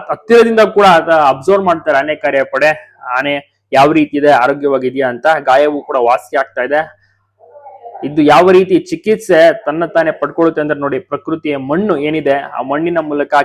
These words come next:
ಕೆಸರಾಗಿರ್ಬೋದು, ನೀರಿನ ಮೂಲಕ, ನೀರನ್ನ ಹಾಕಿಕೊಳ್ಳುವ ಮೂಲಕ ಕಂಪ್ಲೀಟ್ ಆಗಿ ಗಾಯಗಳನ್ನ ವಾಸಿ ಮಾಡ್ಕೊ ಹೋಗ್ತವೆ ಪ್ರಾಣಿಗಳು. ಆ ಸೊಂಡ್ಲ ಹತ್ರ ಏನದು ದಂತ ಮುರಿದೋಯ್ತು, ಅಲ್ಲಿ ಒಳಗಡೆ ಗಾಯಗಳಾಗಿರುತ್ತೆ, ಅದನ್ನ ಸೊಂಡ್ಲ ಮೂಲಕ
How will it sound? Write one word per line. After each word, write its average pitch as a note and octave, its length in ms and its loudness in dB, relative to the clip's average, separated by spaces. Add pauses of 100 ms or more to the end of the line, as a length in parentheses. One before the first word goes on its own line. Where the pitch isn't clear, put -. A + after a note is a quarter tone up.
ಕೆಸರಾಗಿರ್ಬೋದು, D3 720 0
ನೀರಿನ F3 380 2
ಮೂಲಕ, D3 380 -2
ನೀರನ್ನ D3+ 280 -4
ಹಾಕಿಕೊಳ್ಳುವ C#3+ 520 -2
ಮೂಲಕ C3+ 400 -10
ಕಂಪ್ಲೀಟ್ C3+ 320 -18
ಆಗಿ C#3 200 -8
ಗಾಯಗಳನ್ನ C3 520 -4
ವಾಸಿ C#3 400 -4
ಮಾಡ್ಕೊ C3 240 -8
ಹೋಗ್ತವೆ C3 420 -4 (340)
ಪ್ರಾಣಿಗಳು. C3+ 600 0 (360)
ಆ B2+ 180 0
ಸೊಂಡ್ಲ E3 380 -2
ಹತ್ರ F3+ 180 -2 (420)
ಏನದು C#3 480 -4
ದಂತ D3 220 -4
ಮುರಿದೋಯ್ತು, C#3+ 460 -4
ಅಲ್ಲಿ C3+ 140 -2
ಒಳಗಡೆ C3 300 0
ಗಾಯಗಳಾಗಿರುತ್ತೆ, B2+ 680 -2
ಅದನ್ನ C3 160 -10
ಸೊಂಡ್ಲ C#3+ 320 -10
ಮೂಲಕ D3+ 360 -6